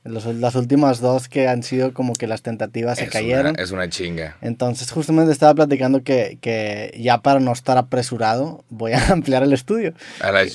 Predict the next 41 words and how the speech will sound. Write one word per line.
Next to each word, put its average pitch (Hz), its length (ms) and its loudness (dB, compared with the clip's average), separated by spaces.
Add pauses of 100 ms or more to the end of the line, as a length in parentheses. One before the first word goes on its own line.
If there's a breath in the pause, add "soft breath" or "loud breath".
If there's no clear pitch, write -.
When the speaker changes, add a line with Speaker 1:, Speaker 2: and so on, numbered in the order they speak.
(100)
Speaker 1:
A, 127 200 -2
a, 131 140 -2
Speaker 2:
uy. 123 140 0
Speaker 1:
a 127 80 -2
este 117 260 -6
estudio 131 280 2
se 131 100 0
va 123 60 4
a - 20 4
ampliar. 139 340 2
Digo, 143 140 4
es 123 80 -2
casa 139 200 0
de 139 40 2
mis 131 140 2
abuelos, 127 320 -2
gracias 120 240 -4
a 120 40 -6
mis 120 140 -4
abuelos 110 320 -6
por, 110 300 -10 (100)
por 110 220 -8
darme 151 320 2
el - 40 -2
Speaker 2:
Woo. 453 140 6
Speaker 1:
permiso. 175 360 8 (360 loud breath)
Pero 156 180 10
ya, 147 280 8
o 165 120 4
sea, 156 140 6
obviamente 165 400 6
pensando 147 480 4
con 143 180 2
salirme 135 440 4
o 135 80 4
tener, 117 500 -2 (260)
ah, 117 220 -2
este, 110 380 -6
un 110 160 -4
lugar, 123 340 2
pero, 107 300 0